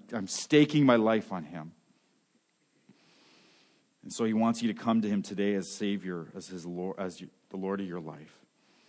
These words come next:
And that you bring your life under his gracious rule, and that he would make you all the best that you can possibly be.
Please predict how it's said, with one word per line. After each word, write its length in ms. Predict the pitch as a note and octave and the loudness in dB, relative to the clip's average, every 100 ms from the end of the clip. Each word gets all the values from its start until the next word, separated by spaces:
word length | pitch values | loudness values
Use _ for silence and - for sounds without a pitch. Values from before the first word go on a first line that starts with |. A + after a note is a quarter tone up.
| _ _ _ _ _ F2 | _ _ _ _ _ -8
And 100 | F#2 | -6
that 140 | F#2+ | -4
you 120 | G#2 | -6
bring 280 | F#2+ G2+ A2+ | -4 0 2
your 140 | G#2+ | 2
life 320 | G#2+ G#2 G#2+ A2 | 0 0 -2 -2
under 180 | G2 | -6
his 200 | F2+ G#2 | -4 -6
gracious 480 | G2 G2+ F#2 G2 - | -4 -6 -6 -8 -12
rule, 360 | F2+ F2+ E2 D#2 _ _ _ _ _ _ _ | -8 -6 -8 -10 _ _ _ _ _ _ _
and 140 | F2 | -10
that 120 | F2+ E2+ | -10 -6
he 120 | G#2 | -4
would 180 | G#2+ G2 | -2 0
make 280 | G2+ G2 | -2 -2
you 160 | G#2 G2+ | -4 0
all 120 | G2 | 0
the 100 | G2 | -2
best 360 | E2 G2+ G2+ - | -2 -4 -4 -6
that 60 | |
you 160 | G2+ G2 | -6 -6
can 160 | G2+ F2 | -8 -8
possibly 560 | G2+ F#2+ - F2 F2+ | -6 -6 -8 -12 -12
be. 300 | D#2+ F2 D#2+ | -10 -12 -12